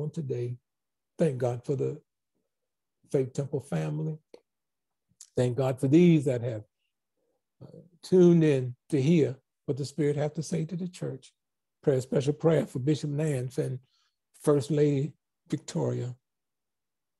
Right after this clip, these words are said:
Bless them in that household. Mother Nance, God,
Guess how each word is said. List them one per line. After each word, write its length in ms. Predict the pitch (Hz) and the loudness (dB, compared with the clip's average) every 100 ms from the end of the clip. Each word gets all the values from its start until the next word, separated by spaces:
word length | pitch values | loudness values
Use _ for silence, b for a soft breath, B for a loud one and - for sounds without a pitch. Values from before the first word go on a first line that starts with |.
| _ _ _ _ _ _ _ | _ _ _ _ _ _ _
Bless 200 | 143 139 | 0 2
them 100 | 147 | 2
in 100 | 135 | -2
that 140 | 139 139 | -2 -4
household. 640 | 139 131 - 151 139 151 _ _ _ _ _ _ _ _ _ _ _ _ _ | -4 -4 -4 -2 -2 -2 _ _ _ _ _ _ _ _ _ _ _ _ _
Mother 260 | 143 139 135 | -2 -2 -2
Nance, 400 | 127 135 127 - | -4 -4 -6 -10
God, 320 | 156 123 117 | -12 -12 -16